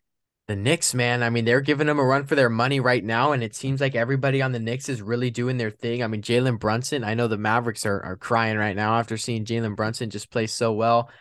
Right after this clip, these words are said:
Um, even R J Barrett has stepped up now, especially towards the end of the series. He's kind of been putting shots in the hole, and the Knicks are, uh, they're a threat right now for, for anybody to play. And like you said, especially, um, if they, if they were to go against Miami or so,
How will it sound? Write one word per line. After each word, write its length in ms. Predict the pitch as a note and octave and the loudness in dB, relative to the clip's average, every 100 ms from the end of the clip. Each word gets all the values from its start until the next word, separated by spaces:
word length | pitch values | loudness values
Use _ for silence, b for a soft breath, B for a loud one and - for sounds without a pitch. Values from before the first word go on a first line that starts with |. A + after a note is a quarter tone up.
| B B | B B
Um, 440 | G#2+ G#2+ G#2 G2 - - _ | -2 -2 -2 -6 -14 -20 _
even 220 | C3 C#3+ D#3 | -2 2 4
R 200 | D#3 D#3 | 4 4
J 180 | E3 | 4
Barrett 320 | D3 C3+ D3 D#3+ | 4 4 6 4
has 160 | C#3+ | 2
stepped 380 | - C#3+ C#3 C#3 | 0 2 2 2
up 160 | C3+ C3 | 2 2
now, 180 | C3 | 0
especially 420 | B2+ - C3+ C#3 C3+ | 0 0 -2 -2 0
towards 240 | C3+ C3 | 2 2
the 100 | A#2+ | 0
end 140 | A#2 B2+ | 0 0
of 60 | |
the 60 | B2 | -2
series. 380 | - B2 A#2+ B2+ | -2 0 -2 -4
He's 140 | A2+ | -4
kind 200 | B2+ A#2+ | -2 -2
of 60 | A#2+ | -2
been 100 | A2+ | -4
putting 260 | C3 A#2 | -4 -4
shots 360 | A2+ A#2 A#2 - | -2 -2 -2 -2
in 60 | A#2+ | -4
the 80 | |
hole, 300 | A#2 A#2+ B2 | 0 2 2
and 180 | A2+ G#2+ - _ _ _ _ _ _ _ _ _ | 2 -2 -8 _ _ _ _ _ _ _ _ _
the 100 | - | -8
Knicks 360 | A#2 D3+ E3 - | -2 0 0 2
are, 220 | C#3+ C3+ | 4 6
uh, 180 | C3 B2+ - | 6 2 2
they're 200 | E3 E3+ | 4 4
a 40 | |
threat 340 | - D3+ F3 | 4 2 2
right 200 | A#2+ A#2+ | 2 0
now 160 | A#2 A2 | 0 -2
for, 260 | A2 A2+ - | -2 -6 -6
for 160 | - A#2 | -2 -2
anybody 420 | A#2+ B2+ A2+ G#2+ | 0 -2 -2 -2
to 80 | G#2+ | -4
play. 160 | A#2 | -4
And 100 | G#2+ | -4
like 180 | A2+ C3 | -4 -4
you 60 | B2 | -6
said, 280 | - C3 A2+ | -2 0 0
especially, 640 | A2 - C3 C3+ B2 A2+ b b b - | -2 -4 -4 -4 -6 -8 b b b -8
um, 240 | A2+ G#2+ | -6 -6
if 120 | A2+ | -6
they, 120 | A#2+ | -6
if 160 | A#2 A#2 | -6 0
they 120 | B2 | 2
were 80 | B2 | 2
to 80 | A#2 | 2
go 140 | A#2 | 2
against 240 | A#2 A#2 - | 0 -2 -4
Miami 500 | G#2 A2 B2 B2 A2+ | -2 0 0 0 -2
or 80 | |
so, 380 | G#2+ - G#2+ G#2 | -2 -2 -2 -2